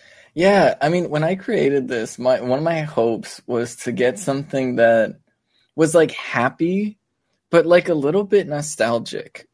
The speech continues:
right? Where it was kind of, like, just, like, where you're kind of vibing, but there's, like, a little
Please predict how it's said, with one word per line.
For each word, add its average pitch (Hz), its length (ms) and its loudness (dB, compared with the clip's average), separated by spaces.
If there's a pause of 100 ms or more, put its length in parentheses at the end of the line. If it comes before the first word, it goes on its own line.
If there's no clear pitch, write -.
right? 123 540 0
Where 127 600 2
it 127 220 2
was 135 380 6
kind 123 340 2
of, 123 220 0
like, 113 500 2 (360)
just, 120 340 0
like, 120 320 2
where 120 140 4
you're 127 160 2
kind 135 360 0
of 131 180 0
vibing, 113 760 2 (220)
but 123 120 6
there's, 127 200 2
like, 127 120 0
a 123 80 4
little 117 420 2